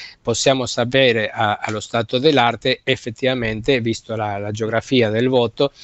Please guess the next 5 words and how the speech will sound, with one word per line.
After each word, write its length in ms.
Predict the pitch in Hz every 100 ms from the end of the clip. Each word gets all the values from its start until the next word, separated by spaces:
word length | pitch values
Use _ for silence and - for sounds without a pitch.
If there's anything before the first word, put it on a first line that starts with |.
| - - -
eh, 240 | - 110 104
le 140 | 117
zone 420 | 107 151 135 113
più 360 | - 131 127 110
popolari, 640 | - 123 151 117 104 110